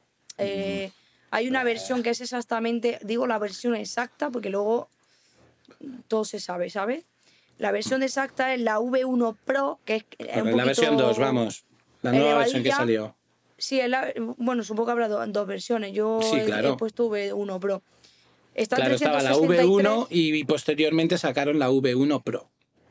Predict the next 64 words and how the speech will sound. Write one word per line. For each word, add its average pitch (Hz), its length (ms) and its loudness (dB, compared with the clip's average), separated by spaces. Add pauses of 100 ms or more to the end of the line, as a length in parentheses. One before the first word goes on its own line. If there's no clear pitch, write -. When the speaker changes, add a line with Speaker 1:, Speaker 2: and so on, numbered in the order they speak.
(220)
Speaker 1:
Claro, 226 320 0
pues 214 200 -2
la 208 180 -2
Pro 247 180 0
es 262 100 -2
la, 233 120 -2
entonces 214 280 -6
la 208 120 -2
más 208 280 -6
nueva, 247 540 0 (480)
que 220 100 0
ya 214 160 0
que 226 100 0
me 226 120 0
pongo 220 400 -2
a 208 100 -2
gastar, 220 380 -4
porque 196 240 -2
la 196 220 -2
Pro 240 340 0
y 240 80 -2
la 226 100 -2
anterior 220 540 -2
se 202 100 -10
varía 196 300 0
muy 226 220 0
poco 226 280 0
dinero, 233 480 -2 (760)
no 220 120 0
merece 208 240 0
la 196 140 2
pena, 190 340 -4
¿sabes? 208 380 -4
Entonces 202 320 -8
digo, 196 160 0
Speaker 2:
Yo 165 100 4
Speaker 1:
me 180 40 2
Speaker 2:
en 185 40 4
Speaker 1:
voy 196 100 2
Speaker 2:
su 196 60 4
Speaker 1:
a, 196 40 4
Speaker 2:
día, 190 320 4
Speaker 1:
supone 202 200 -8
que 139 60 0
Speaker 2:
no 156 60 6
Speaker 1:
va 160 60 2
Speaker 2:
sé 170 120 0
si 175 100 2
habrás 147 260 2
Speaker 1:
mejorado. - 0 -
Speaker 2:
visto 156 220 0
los, 139 340 0
los 135 200 2
vídeos 135 280 2
que 131 120 0
te 127 120 2
pasé, 143 540 -4
estuve 143 340 0
probando 139 380 2
el 135 100 2
V 143 200 2
ochocientos 135 500 -2
sesenta 127 400 -2
tres 175 400 -2